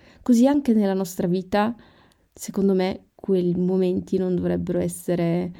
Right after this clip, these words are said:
non dovremmo rifuggire da quei momenti. Per tornare alla considerazione che facevo all'inizio di questo episodio,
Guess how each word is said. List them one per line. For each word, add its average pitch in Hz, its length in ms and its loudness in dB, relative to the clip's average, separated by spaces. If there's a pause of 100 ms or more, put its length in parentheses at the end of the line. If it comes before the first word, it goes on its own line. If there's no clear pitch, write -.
(200)
non 196 260 0
dovremmo 208 260 2
rifuggire 175 640 0
da 170 100 -2
quei 170 160 -4
momenti. 165 580 -4 (800)
Per 190 160 -2
tornare 190 560 2
alla 175 180 2
considerazione 180 760 -2
che 170 120 -4
facevo 175 340 -4
all'inizio 175 520 0
di 165 160 -2
questo 175 600 -4
episodio, 185 800 0